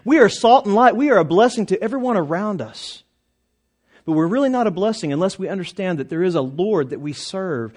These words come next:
that we need to declare with boldness. That's what Peter is telling us here. The next thing we see is Peter commands us to, number two,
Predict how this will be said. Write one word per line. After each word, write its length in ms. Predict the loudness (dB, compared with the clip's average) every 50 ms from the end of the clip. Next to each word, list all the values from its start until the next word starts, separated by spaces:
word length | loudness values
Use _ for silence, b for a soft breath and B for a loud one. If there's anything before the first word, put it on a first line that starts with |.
| b b b
that 80 | -8 -6
we 80 | -4
need 140 | -4 -4 -6
to 40 | -6
declare 580 | -8 -10 -10 -10 -14 -10 -8 -4 -2 -2 -2 -2
with 240 | -4 -8 -10 -8
boldness. 680 | -8 -6 -6 -6 -6 -8 -14 -18 -18 -20 -20 -20 -20 _ _ _ _ _ _ _ _ _ _ _ _ -14
That's 160 | -12 -6 -6
what 140 | -6 -6 -4
Peter 220 | -6 -4 -4 -4
is 100 | -4 -4
telling 260 | -6 -6 -4 -4 -6
us 140 | -6 -8 -10
here. 240 | -12 -12 -12 -12 b b b b
The 80 | b 0
next 160 | 0 0 2
thing 160 | 2 0 2
we 120 | 2 0 0
see 440 | -2 -4 -4 -2 -2 -2 -2 b b b b b b b b b b _ -8
is 180 | -6 -6 -4
Peter 260 | -2 0 0 0 0
commands 520 | 0 -2 -2 0 0 2 2 2 2 2 2
us 200 | 2 0 0 -2
to, 80 | -2
number 200 | 0 0 0 -2
two, 520 | -4 -4 -4 -4 0 0 2 2 2 0